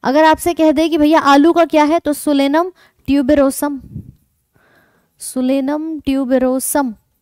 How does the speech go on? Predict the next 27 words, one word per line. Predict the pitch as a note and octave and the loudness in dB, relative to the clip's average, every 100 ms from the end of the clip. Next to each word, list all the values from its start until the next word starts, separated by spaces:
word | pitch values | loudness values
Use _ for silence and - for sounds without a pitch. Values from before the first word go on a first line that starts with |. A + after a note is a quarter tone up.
| _ | _
किसके | C4+ - D#4+ | -10 -6 -2
बारे | D4+ D4+ | 0 2
में | D#4 | 0
है? | D4 F4+ G4+ | 0 -2 -4
पोटैटो | - C4+ B3+ B3 D#4 | -4 0 0 2 -2
के | C4+ | -2
बारे | A3+ G3+ F#3 | -4 -4 -6
में। | G3+ G#3+ _ - - | -10 -16 _ -16 -4
अगर | C4+ D#4 | 0 2
तुमसे | D#4+ D#4+ F4 | 0 -2 0
कह | D#4+ D4+ | 2 2
दे | E4+ | 2
टमाटर, | D#4 C#4+ C4+ C#4 D#4+ A3+ | 0 2 2 2 0 2
usually, | C4 C4+ C4 C#4+ D#4 D4 | 0 2 0 0 0 0
अ, | A#3 A#3 | 2 2
टमा-, | A3+ - C4 B3 A#3 | 0 -2 -2 -2 -2
टोमेटो | B3+ B3+ C#4 | -2 0 -2
के | D4 | -2
बारे | C4 B3+ | 0 0
में | C4+ C#4+ | -2 -4
आ | G#3+ B3 | -2 -2
जाता | A#3+ A3+ G3+ | -2 -4 -4
है, | A3+ D4 _ - _ _ _ _ - | -6 -10 _ -20 _ _ _ _ -12
वो | A3+ C4+ | -2 0
है | D4 C#4 D4 | 2 0 0
Lycopersicum | C4+ A#3+ C4 - E4+ F4 - C4 C4 C4+ A#3+ B3 C4+ - - - _ _ _ _ _ _ _ _ | 2 2 0 0 0 0 0 0 -2 -6 -4 -6 -6 -14 -18 -20 _ _ _ _ _ _ _ _
esculentum, | A#3+ B3 - D4+ C4+ G#3+ G3+ A3+ | -6 -6 -6 -4 -2 -4 -4 -6